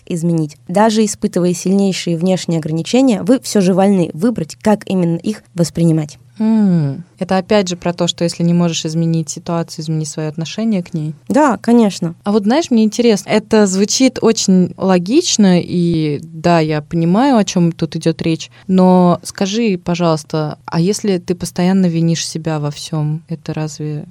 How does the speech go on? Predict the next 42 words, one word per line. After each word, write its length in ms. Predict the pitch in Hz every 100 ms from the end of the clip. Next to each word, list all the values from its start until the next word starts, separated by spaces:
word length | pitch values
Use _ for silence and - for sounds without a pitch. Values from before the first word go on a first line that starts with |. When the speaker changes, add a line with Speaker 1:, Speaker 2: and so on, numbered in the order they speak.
| -
Speaker 2:
хорошо? 420 | - 226 226 - 233
Speaker 1:
Н-, 60 | - _
нет, 180 | 202 175
конечно, 640 | 208 226 240 220 196 185
ничего 600 | 185 185 185 185 175 196
хорошего 540 | 185 180 190 - 170 165 -
в 120 | 175
том, 220 | 175 180
чтобы 340 | 175 175 165
винить 260 | 165 170 175
себя 360 | - 165 190 214
во 100 | 185
всём, 320 | - 175 170
нет, 220 | 196 254 - -
но 540 | 196 196 196 190 190 185
я 160 | 190 185
думаю, 240 | 208 226
что 140 | 208 190
мы 80 | 190
сейчас 280 | - 202 196
просто 280 | 185 -
не 80 | 185
сможем 380 | 180 196 190 180
покрыть 340 | 170 175 180 175
тему 260 | 185 180
вины. 340 | 170 175 196 285
Экзистенциальная 840 | 175 - 175 - 190 202 190 180 175
вина 380 | 180 180 180 -
тоже 300 | 202 190 175
имеет 380 | 180 175 170 160
место 300 | 180 175 -
быть, 240 | 175 277
она 140 | 226 180
просто 260 | 180 175
немножко 260 | 185 180 -
по-другому 360 | - 175 180 175
понимается. 560 | 180 180 190 277 - 170 - -
Я 100 | 202
предлагаю 460 | 196 185 190 196
тебе 240 | 185 175 175
сделать 320 | 170 180 175
передачу 680 | - 170 160 185 320 254